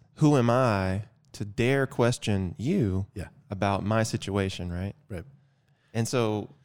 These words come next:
Speaker 1: you know, obviously there's gotta be a breakthrough there and,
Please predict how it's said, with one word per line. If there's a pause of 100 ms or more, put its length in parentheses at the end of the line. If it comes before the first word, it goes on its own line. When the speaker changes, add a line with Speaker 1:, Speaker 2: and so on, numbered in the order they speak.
(320)
Speaker 1:
you
know,
obviously
there's
gotta
be
a
breakthrough
there
and,